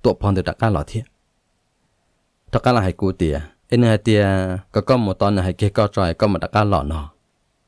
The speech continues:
Cú tìa lăng tư, nó giờ tìa ơ, cam bìa nà. Cú bao lỡ, nên mình nhận sai tụi phong được kia là. Cho lót giải cho cú tìa, mồ mà, mà sẽ là hãy đá chỉ. Tới rồi luôn có tuần thế dù lại, mồ.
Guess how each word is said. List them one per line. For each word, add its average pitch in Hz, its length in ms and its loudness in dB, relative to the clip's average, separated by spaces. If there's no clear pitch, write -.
Cú 113 80 0
tìa 113 120 2
lăng 113 140 2
tư, 104 400 2
nó 95 80 0
giờ 85 120 -2
tìa 92 120 -2
ơ, 101 320 2
cam 127 220 2
bìa 104 160 2
nà. 92 260 -2
Cú 101 180 -4
bao 107 140 4
lỡ, 85 380 -4
nên 113 120 4
mình 113 100 4
nhận 78 140 0
sai 98 120 0
tụi 104 220 0
phong 92 180 0
được 78 160 -2
kia 80 200 -6
là. 80 80 -10
Cho 110 80 2
lót 127 200 2
giải - 140 0
cho 101 80 2
cú 98 240 0
tìa, 73 360 -2
mồ 101 140 2
mà, 87 400 0
mà 104 80 0
sẽ 120 120 0
là 101 80 0
hãy 90 100 -4
đá 104 140 0
chỉ. 76 220 -4
Tới 123 100 2
rồi 101 140 2
luôn 85 160 -2
có - 120 -4
tuần 110 180 2
thế 101 160 0
dù 101 160 0
lại, 85 340 -4
mồ. 95 200 0